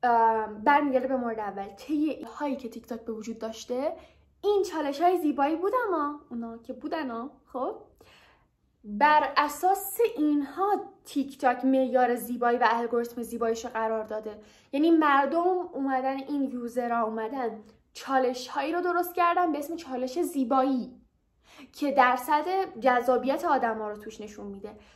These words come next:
و بعد بر اساس این چی شده؟ طی سالها که این چالش‌های مختلف درست شدن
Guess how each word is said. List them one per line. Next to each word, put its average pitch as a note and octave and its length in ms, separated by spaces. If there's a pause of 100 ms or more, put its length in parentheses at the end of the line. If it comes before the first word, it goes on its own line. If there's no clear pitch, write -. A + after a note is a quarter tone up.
(160)
و C4 160
بعد F4 300
بر C4 360
اساس C4+ 600
این F4 520 (1400)
چی D#4 100
شده؟ A#4+ 560 (640)
طی D#4 260
سالها C4 560
که E4+ 160
این B3 220
چالش‌های C4 440
مختلف B3 480
درست B3 280
شدن B3+ 440